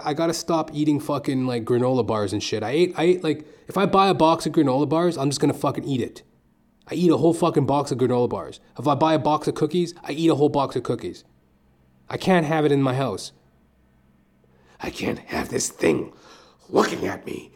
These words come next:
This fucking box of cookies. I can't take it. And, uh, but the thing is, I have the discipline not to if it's not there. Like, if it's not there, it's out of sight, out of mind. But as soon as it's there,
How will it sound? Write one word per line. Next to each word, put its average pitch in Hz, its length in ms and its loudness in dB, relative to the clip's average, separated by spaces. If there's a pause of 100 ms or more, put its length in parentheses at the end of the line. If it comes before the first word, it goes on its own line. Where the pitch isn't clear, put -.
(140)
This 117 160 -4
fucking - 520 -2
box - 340 2
of - 120 -6
cookies. - 380 -2
I - 60 -6
can't - 260 0
take 320 220 2
it. - 280 -6 (1800)
And, 110 280 -2
uh, 104 180 -2
but - 140 -4
the 131 80 -4
thing 180 160 4
is, 151 80 2
I 139 40 -2
have 156 180 0
the 139 60 4
discipline 120 580 0
not 107 320 -2
to 87 360 -4 (460)
if 135 160 -2
it's - 140 -6
not 98 240 -6
there. 92 280 -8 (300)
Like, 101 120 -8
if - 60 -2
it's - 120 -8
not 160 240 -2
there, 127 240 0
it's 110 120 -4
out 113 120 -4
of 113 60 -4
sight, 110 240 -4
out 101 120 -4
of 98 60 -4
mind. 101 440 -4 (240)
But 110 100 -2
as 104 100 -4
soon 139 200 0
as 127 120 0
it's 120 160 -4
there, 175 420 -2